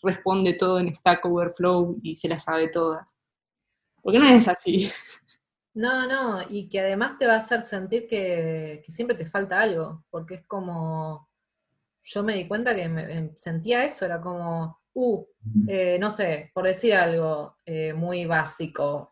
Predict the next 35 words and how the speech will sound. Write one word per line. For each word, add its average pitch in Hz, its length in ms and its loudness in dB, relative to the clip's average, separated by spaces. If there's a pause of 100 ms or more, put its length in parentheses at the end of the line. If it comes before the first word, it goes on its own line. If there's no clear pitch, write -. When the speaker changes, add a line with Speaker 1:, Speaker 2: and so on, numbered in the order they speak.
(100)
Speaker 2:
repositorios 226 1040 6
de 196 140 2
GitHub. 160 480 0 (500)
Eh, 170 540 2
tengo 311 220 0
los 170 140 4
privados 233 420 8
del 190 100 6
laburo, 202 540 6
no 233 200 0
tengo 262 360 2
cosas 185 260 0 (100)
propias, 175 640 4
como 185 260 0
que, 208 160 0
y 240 140 2
era 277 160 8
como, 233 300 6
"¿Y 220 80 6
está 247 280 8
mal?". 381 480 10
O 226 60 6
sea, 233 480 12
<laughs> - 560 -4
¿qué, 285 100 -6
qué 359 160 -6
quiere 392 380 10
que 240 140 8
haga? 180 400 6
Digo, 185 600 8 (200)
laburo 311 380 6
de 247 120 12
lunes 320 400 2
a 190 120 6
viernes, 311 600 4